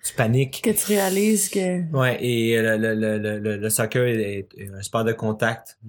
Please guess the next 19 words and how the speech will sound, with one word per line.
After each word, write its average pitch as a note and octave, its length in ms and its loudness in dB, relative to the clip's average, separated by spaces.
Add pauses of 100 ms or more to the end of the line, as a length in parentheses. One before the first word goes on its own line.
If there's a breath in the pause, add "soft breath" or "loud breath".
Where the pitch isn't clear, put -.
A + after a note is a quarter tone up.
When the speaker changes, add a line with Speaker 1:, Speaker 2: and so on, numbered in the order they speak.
Speaker 1:
J'ai, G#2 320 -4
j'ai G#2 200 -6
retourné, B2 760 -2
j'ai B2 140 -6
re-, G#2+ 160 -10 (160)
j'ai A2+ 200 -4
rejoué, B2 420 -2
mais C3 100 -2
je A2 120 -4
n'ai G#2 120 -2
plus A2 140 -6
jamais A#2 360 0
été A2+ 220 -2
le G#2 140 0
même G#2+ 340 -2
joueur G#2+ 500 -2
parce G2+ 220 -12
que G2 100 -10
tu - 320 -16